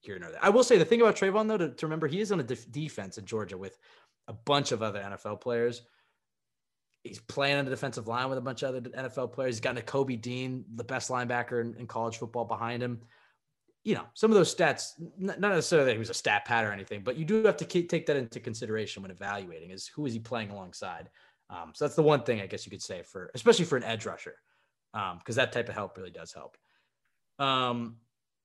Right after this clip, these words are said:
and then he said he wants to have a, a wall in front of Zach. Oh, sorry, Michael, I didn't give you a chance to answer that. Um, who are your two favorite edge rushers behind Hutchinson? Do you have an answer, or are you going to, uh, to pass like me?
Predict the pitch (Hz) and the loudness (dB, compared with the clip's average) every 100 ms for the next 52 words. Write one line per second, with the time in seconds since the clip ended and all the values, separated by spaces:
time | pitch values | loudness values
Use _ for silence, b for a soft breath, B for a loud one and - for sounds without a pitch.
0 | _ - - 143 147 - 151 135 135 156 | _ -10 0 2 2 4 4 4 0 -2
1 | 151 147 147 131 123 135 131 123 113 101 | 0 0 0 0 -8 -8 -8 -8 -8 -8
2 | 127 147 160 151 - 143 131 139 - 156 | 0 6 6 6 4 2 4 2 2 0
3 | 156 208 113 101 101 135 127 104 101 90 | 2 4 4 2 -2 -2 -2 -4 -6 -6
4 | 104 - 92 82 90 85 - 107 98 95 | -8 -8 -10 -10 -10 -10 -12 -10 -8 -8
5 | 95 165 151 123 113 104 101 92 92 90 | -2 4 4 4 0 -4 -6 -6 -8 -10
6 | - 92 78 98 90 95 90 85 90 147 | -10 -10 -8 -8 -8 -8 -10 -12 -4 4
7 | 175 180 180 185 175 180 120 113 113 117 | 8 8 6 2 2 4 4 4 2 0
8 | 113 110 110 101 98 90 - - 95 87 | -2 -4 -6 -6 -6 -8 -12 -6 -6 -4
9 | 87 82 76 | -10 -12 -16